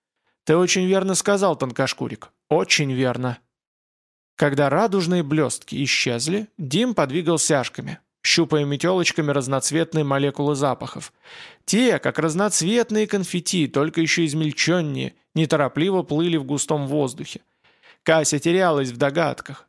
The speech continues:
смотрела то на Варвара, то на Семена. Тот сейчас тоже кажется странно чужим, далеким.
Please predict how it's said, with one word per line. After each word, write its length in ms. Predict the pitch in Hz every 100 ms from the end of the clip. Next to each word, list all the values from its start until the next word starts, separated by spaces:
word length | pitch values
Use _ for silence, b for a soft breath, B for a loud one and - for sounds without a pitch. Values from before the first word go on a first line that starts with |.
| _
смотрела 640 | - 147 139 156 147 139
то 240 | 139 147 170
на 180 | 208
Варвара, 540 | 208 170 147 139 151 147
то 240 | - 139
на 120 | 170
Семена. 640 | 175 - 202 143 127 131 139 B B B
Тот 220 | - 156 151
сейчас 380 | 156 160 151
тоже 300 | - 185 135
кажется 420 | 135 139 131 131 135
странно 460 | - 151 139 139
чужим, 480 | - 156 175 175 117
далеким. 580 | 123 135 170 139 -